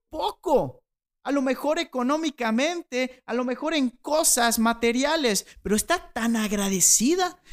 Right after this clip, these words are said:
Y me ha tocado escuchar a tantas personas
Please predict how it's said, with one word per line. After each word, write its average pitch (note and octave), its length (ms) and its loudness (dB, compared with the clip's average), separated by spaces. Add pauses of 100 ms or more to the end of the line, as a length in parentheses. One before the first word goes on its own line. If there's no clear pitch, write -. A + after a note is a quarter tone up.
Y G3+ 100 0
me B3+ 120 6
ha G4+ 100 -2
tocado D4+ 340 4
escuchar C#4+ 500 2
a - 220 0
tantas F4 520 2
personas C4+ 1000 2